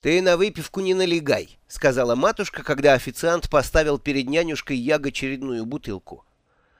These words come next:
"Я бы на твоем месте не больно-то доверяла всякому зеленому пойлу". "Да никакая это и не выпивка", —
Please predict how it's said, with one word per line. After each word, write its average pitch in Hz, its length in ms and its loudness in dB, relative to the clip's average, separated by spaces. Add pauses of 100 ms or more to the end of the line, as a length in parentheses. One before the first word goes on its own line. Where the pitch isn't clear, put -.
(160)
"Я - 220 -2
бы 233 60 -4
на 240 100 4
твоем 220 380 2
месте 208 300 -2
не 226 120 -2
больно-то 147 480 2
доверяла 156 520 4
всякому 160 440 -2
зеленому 147 520 -2
пойлу". 101 500 -6 (1160)
"Да 143 140 0
никакая 208 640 4
это 277 140 -4
и 254 120 -4
не 294 180 -2
выпивка", — 110 640 -6